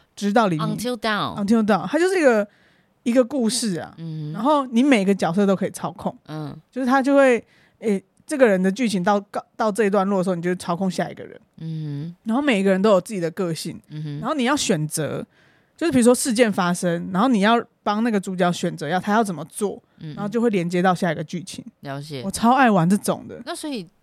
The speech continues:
Speaker 2: 呃，选择跟结局就是会异动的嘛？
Speaker 1: 对，
Speaker 2: 嗯，懂。
Speaker 1: 所以它就是有很多结局。
Speaker 2: 嗯，蝴-，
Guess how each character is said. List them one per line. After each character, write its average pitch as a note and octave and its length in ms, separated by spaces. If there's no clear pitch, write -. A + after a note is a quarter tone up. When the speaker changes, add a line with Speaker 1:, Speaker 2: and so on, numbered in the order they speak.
Speaker 2:
呃， D#3 260
选 D#3 160
择 E3 100
跟 G#3+ 180
结 C#3 280
局 C#3+ 180
就 D#3 120
是 E3 120
会 E3 140
异 D3+ 180
动 C3+ 220
的 - 80
嘛？ - 140
Speaker 1:
对， G#3+ 320
Speaker 2:
嗯， C#3+ 220
懂。 - 100
Speaker 1:
所 D4+ 100
以 E4+ 40
它 F4 100
就 F#4+ 100
是 G4 60
有 C4+ 100
很 F#3 300
多 A3 240
结 D#3 220
局。 D3+ 220
Speaker 2:
嗯， D#3+ 140
蝴-， D#3 160